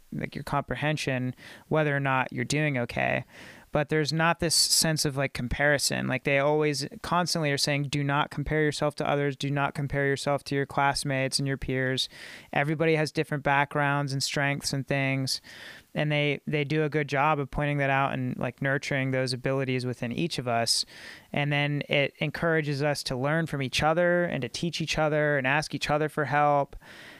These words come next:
And, um, you know, you start learning stuff and, and you're like, "I don't get that. That's confusing." They're like, "It's okay.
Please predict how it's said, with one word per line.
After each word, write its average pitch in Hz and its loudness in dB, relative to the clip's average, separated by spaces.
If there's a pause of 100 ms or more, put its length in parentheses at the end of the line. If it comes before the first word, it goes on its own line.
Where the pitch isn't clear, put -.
(140)
And, 135 0
um, 123 0 (440)
you 139 0
know, 143 0
you 147 2
start 180 2
learning 165 2
stuff 147 0
and, 139 -2 (800)
and 143 0
you're 139 2
like, 131 0
"I 147 2
don't 156 0
get 160 0
that. 135 2
That's 139 -2
confusing." 143 -2
They're 135 2
like, 123 -2
"It's 143 -2
okay. 131 0